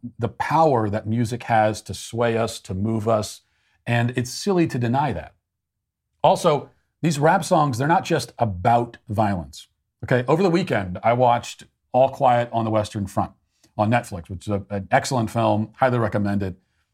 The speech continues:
And it is about violence, at least in part. It's about World War One and the hopeless brutality that these young men endured. It, it's, it's about that. It, um, shows that, it portrays that. It's not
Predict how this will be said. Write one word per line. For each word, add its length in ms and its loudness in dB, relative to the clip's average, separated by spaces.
And 140 0
it 80 2
is 260 0
about 520 0
violence, 800 -2
at 80 -2
least 280 -2
in 100 -4
part. 420 0
It's 80 -10
about 300 2
World 240 0
War 160 0
One 340 0
and 140 0
the 60 -4
hopeless 420 -4
brutality 640 -2
that 160 0
these 300 -2
young 280 2
men 180 0
endured. 520 2
It, 160 -12
it's, 340 -4
it's 160 0
about 440 2
that. 360 -10
It, 280 -2
um, 460 2
shows 480 2
that, 160 0
it 40 0
portrays 440 0
that. 160 -2
It's 160 -6
not 260 0